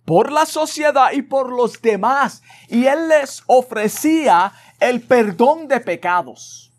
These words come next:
para que todos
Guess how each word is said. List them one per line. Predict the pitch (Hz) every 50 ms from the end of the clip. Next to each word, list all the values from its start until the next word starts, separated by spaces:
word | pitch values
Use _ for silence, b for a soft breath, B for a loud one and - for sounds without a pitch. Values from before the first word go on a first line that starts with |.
| _ _ _ _ _ _ _ _ _ _ _ _ _ _ _ _ _ _ _ _
para | - 247 247 254 247 240
que | - 254 240 226
todos | 226 _ 269 254 294 339 349 339 269 220 170 143 120 - - - - -